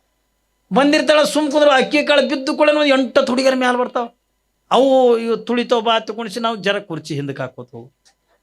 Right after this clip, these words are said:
ನಾವು ಹೆಂಗೆ ಸರಿತೀವಿ ಹಂಗಂಗೆ ಹುಡುಗಿಯರ ಮೈ ಮ್ಯಾಗೆ ಸುಮ್ಮನೆ ಬರೋದು, ಹಿಂಗೆ ಮಾಡೋದು, ಹಿಂಗೆ ಮಾ-, ಅಲ್ಲಿ ಏನು ತಾಕೆ ನಾ ನಟ್ ಕಟ್ಲಕ್ಕೆ ಹೋಗಿರ್ತಾಳ. ಏನ್ರಿ? ಅದೇ ಪಾರ್ಲರ್ದಿಂದ ಬಂದು ಸ್ಟೇಜಿನ ಮ್ಯಾಗ ಕುಂತಿರ್ತಾಳ. ಕುಂತಿರ್ತಾಳ, ಸುಮ್ಮನೆ ಇವ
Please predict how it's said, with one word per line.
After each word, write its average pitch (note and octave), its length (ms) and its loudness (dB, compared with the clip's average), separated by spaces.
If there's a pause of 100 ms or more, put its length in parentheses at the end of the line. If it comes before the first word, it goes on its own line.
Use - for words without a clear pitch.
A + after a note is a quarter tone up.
(640)
ನಾವು A3 140 0
ಹೆಂಗೆ B3 420 2
ಸರಿತೀವಿ B3 380 -2
ಹಂಗಂಗೆ B3+ 260 -4
ಹುಡುಗಿಯರ B3 280 0
ಮೈ B3 200 -4
ಮ್ಯಾಗೆ B3+ 420 -4
ಸುಮ್ಮನೆ B3 260 0
ಬರೋದು, B3 240 -2
ಹಿಂಗೆ B3 380 -4
ಮಾಡೋದು, B3+ 200 -2
ಹಿಂಗೆ C#3 420 -6
ಮಾ-, C#3 160 -10 (280)
ಅಲ್ಲಿ D4+ 220 -2
ಏನು G4 240 -2
ತಾಕೆ E4 260 0
ನಾ C4+ 180 0
ನಟ್ C4 260 -2
ಕಟ್ಲಕ್ಕೆ C#4 340 -6
ಹೋಗಿರ್ತಾಳ. C4 340 -6 (960)
ಏನ್ರಿ? G#3 220 2 (960)
ಅದೇ G#4+ 260 0
ಪಾರ್ಲರ್ದಿಂದ F#4 720 0
ಬಂದು F4+ 200 0
ಸ್ಟೇಜಿನ D#4+ 380 -4
ಮ್ಯಾಗ E4+ 200 0
ಕುಂತಿರ್ತಾಳ. D4 520 -4 (680)
ಕುಂತಿರ್ತಾಳ, E4 500 -2
ಸುಮ್ಮನೆ F4 420 -2
ಇವ E4+ 100 0